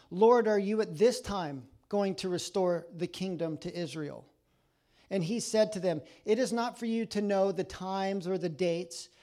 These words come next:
the Father has set by his own authority, but you will receive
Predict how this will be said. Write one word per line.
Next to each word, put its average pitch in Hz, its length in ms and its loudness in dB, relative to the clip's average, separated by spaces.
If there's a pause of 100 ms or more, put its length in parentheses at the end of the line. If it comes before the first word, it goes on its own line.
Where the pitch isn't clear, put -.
(180)
the 196 100 0
Father 185 400 2
has 170 200 -2
set 190 300 -2
by 180 160 0
his 170 160 -4
own 175 160 -2
authority, 175 640 -4 (460)
but 208 140 4
you 214 260 0
will 247 200 4
receive 185 640 -2